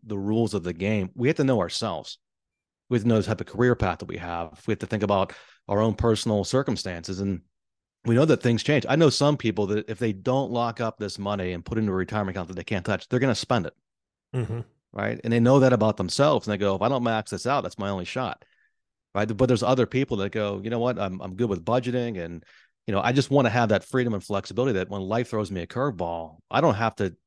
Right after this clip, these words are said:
Speaker 1: to take the advantages away from these retirement accounts and deal with all these penalties. I have other money that I can rely on."
Speaker 2: Yeah.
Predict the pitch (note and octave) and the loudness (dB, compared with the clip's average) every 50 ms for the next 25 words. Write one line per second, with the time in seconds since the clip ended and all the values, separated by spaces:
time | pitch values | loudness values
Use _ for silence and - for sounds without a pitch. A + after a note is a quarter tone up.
0 | _ - - G#2 - B2 A#2+ G#2 - - G#2 G2+ G2 F#2+ - G#2 F#2+ F2 G#2+ A2+ | _ -8 -8 -4 0 2 0 2 2 2 2 2 2 0 -2 -6 -4 0 2 2
1 | A#2+ A#2 G2+ G#2 F2+ F2+ F2 F2+ F#2+ G#2+ A#2+ C#3 C3 - G#2 F2+ F2+ F2 D#2+ F2 | 2 2 0 -2 -2 -2 -2 2 2 4 4 4 2 0 -2 -4 -4 -6 -6 -8
2 | E2 - F#2+ F2+ F2 F2 F2 - - F2 F2 F2 - - - - _ _ _ _ | -8 -6 -6 -6 -4 -6 -8 -8 -8 -6 -6 -6 -6 -8 -12 -12 _ _ _ _
3 | _ _ _ - G2+ F#2+ A#2 A2+ G#2 G#2 G2+ F2+ F2+ - - A#2 C3 C#3+ A#2 F#2 | _ _ _ -2 2 4 6 6 6 6 4 2 0 0 0 2 2 4 2 2
4 | F2+ G2 G2 G#2+ A#2+ G#2 F#2 G2 A2+ G#2+ G#2 F#2+ G2 F#2+ F#2+ F2 E2+ F2 - F#2+ | 2 0 0 0 0 0 0 0 0 0 0 0 -2 -2 -2 -2 -4 -4 -6 -8
5 | E2+ D#2+ E2+ E2+ E2+ E2+ D#2+ D2+ - _ _ _ _ _ _ _ _ _ _ _ | -8 -6 -6 -4 -4 -4 -6 -8 -14 _ _ _ _ _ _ _ _ _ _ _
6 | _ _ _ _ _ _ _ _ _ _ _ _ _ _ _ _ _ _ _ _ | _ _ _ _ _ _ _ _ _ _ _ _ _ _ _ _ _ _ _ _
7 | _ _ _ _ _ - G#2+ F#2 D2 | _ _ _ _ _ -4 -4 -4 -4